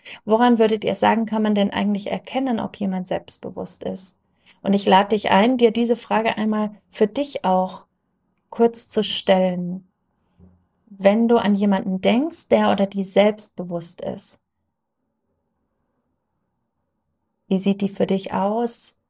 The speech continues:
Wie verhält sich diese Person?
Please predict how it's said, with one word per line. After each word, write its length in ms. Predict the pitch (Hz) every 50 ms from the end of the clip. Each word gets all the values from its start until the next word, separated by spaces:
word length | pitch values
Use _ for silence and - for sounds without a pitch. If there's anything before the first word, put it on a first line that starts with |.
| _ _
Wie 140 | - 196 196 190 - - _ _ _
verhält 680 | - - - 196 185 180 180 185 185 190 208 240 - -
sich 200 | - 247 233 -
diese 220 | - 220 208 -
Person? 880 | 202 - 208 202 196 202 - 185 190 190 196 196 190 190 190 196 202 _